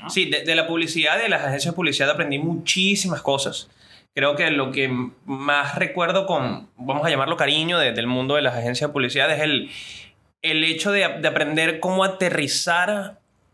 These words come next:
Speaker 2: una propuesta para explicársela a alguien que te puede o no dar billetes para que tú cumplas ese proyecto.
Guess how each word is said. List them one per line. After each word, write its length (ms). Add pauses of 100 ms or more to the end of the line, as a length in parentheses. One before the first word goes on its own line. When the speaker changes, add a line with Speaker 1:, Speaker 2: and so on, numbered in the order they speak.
Speaker 2:
una 260
propuesta 640
para 240
explicársela 1000
a 240
alguien 240
que 80
te 140
puede 340
o 60
no 180
dar 160
billetes 480
para 220
que 80
tú 120
cumplas 380
ese 140
proyecto. 480